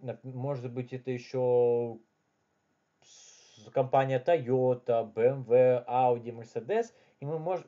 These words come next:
хотим просто, чтобы люди, э, узнавали наш, нас, чтобы люди не забывали о нашем бренде. Это, по сути, как реклама по телевизору,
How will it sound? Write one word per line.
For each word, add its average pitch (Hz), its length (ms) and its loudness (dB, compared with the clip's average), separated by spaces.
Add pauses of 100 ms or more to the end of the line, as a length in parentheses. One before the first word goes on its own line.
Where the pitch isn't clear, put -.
(120)
хотим 160 280 -10
просто, 202 240 -6
чтобы 135 280 -4
люди, 143 460 -6 (360)
э, 98 540 -2 (180)
узнавали 143 600 0
наш, 240 560 -4
нас, 208 400 -6
чтобы 127 460 -6
люди 117 480 -6 (180)
не 147 180 -8
забывали 117 760 0
о 107 260 -6
нашем 117 400 -8
бренде. 220 340 -2
Это, - 140 -10
по 135 100 -16
сути, 131 220 -16
как 123 240 -4
реклама 127 320 -4
по 131 160 -6
телевизору, 226 680 0